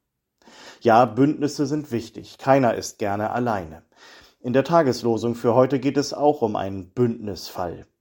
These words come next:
Das Volk Israel ist in seiner Existenz bedroht. Viele Israeliten sind weit weg von der Heimat, verschleppt ins babylonische Exil. Sie fragen sich, „Hat Gott nicht einen Bund mit uns geschlossen, damals am Berg Sinai?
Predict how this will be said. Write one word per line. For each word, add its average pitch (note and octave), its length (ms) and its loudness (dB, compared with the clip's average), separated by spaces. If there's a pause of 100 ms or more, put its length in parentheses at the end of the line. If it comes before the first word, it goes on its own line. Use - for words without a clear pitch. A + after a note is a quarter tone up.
(520)
Das G#2+ 160 -6
Volk C3+ 280 4
Israel C3 760 0
ist C3+ 220 -6
in C3+ 120 -4
seiner C3 280 2
Existenz C#3 720 -4
bedroht. C#3 540 -4
Viele D3+ 380 -2
Israeliten A#2+ 720 -2
sind F#2+ 280 -6
weit A#2+ 360 4
weg A#2+ 220 -2
von G#2+ 200 -6
der G2+ 220 -2
Heimat, A2+ 440 -2 (300)
verschleppt - 580 -4
ins C3 280 -6
babylonische G#2+ 840 -2
Exil. G2+ 540 -8 (560)
Sie A#2+ 160 -2
fragen C#3 360 2
sich, G#2 320 -6 (520)
„Hat - 160 -4
Gott D#3+ 180 2
nicht C#3+ 220 -4
einen A#2 320 -2
Bund B2+ 380 0
mit D#3 160 -2
uns C#3 260 -6
geschlossen, D3+ 680 -2
damals B2+ 440 2
am A2 200 -2
Berg G#2 240 -2
Sinai? C3 760 -4